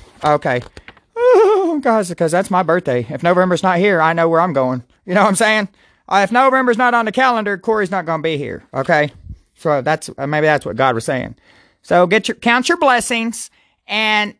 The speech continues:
before they hatch, so we can go to heaven with God. Okay? So come on. So let me tell you what about this calendar and time, what's going on in my life. Hold on. Let me, let me kick back.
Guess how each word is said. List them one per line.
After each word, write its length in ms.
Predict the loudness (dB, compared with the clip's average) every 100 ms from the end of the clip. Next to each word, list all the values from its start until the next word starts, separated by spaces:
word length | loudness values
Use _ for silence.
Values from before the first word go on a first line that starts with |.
| _
before 320 | -4 0 2
they 140 | 2 2
hatch, 540 | 2 2 -2 -8 -14 _ _ _ _ _
so 500 | -4 0 2 0 0
we 160 | -2 -2
can 140 | -2
go 160 | 0 0
to 60 | 2
heaven 320 | 0 0 -8 -20 -18
with 220 | -18 -2
God. 320 | 0 0 -2 -16 _ _ -10
Okay? 480 | -4 2 2 2 -4 _ _
So 240 | -12 -10 -10 _ _ _
come 240 | 0 2
on. 320 | 2 0 -6 -20 _ _ _
So 180 | -2 0
let 120 | 0
me 80 | -2
tell 240 | 0 2
you 80 | 2
what 180 | 0 -4
about 220 | -4 -4
this 140 | -6
calendar 460 | -4 -2 -2 -2 -4
and 180 | -6 -4
time, 400 | 0 2 0 -2
what's 180 | -6 -2
going 260 | 0 2
on 140 | 0 0
in 80 |
my 80 | 0
life. 400 | 2 2 0 -8 -20 _
Hold 160 | 0 2
on. 160 | 2 -2
Let 80 |
me, 160 | -4 -6 -8
let 100 | -6
me 80 | -2
kick 220 | -4 0
back. 320 | 0 0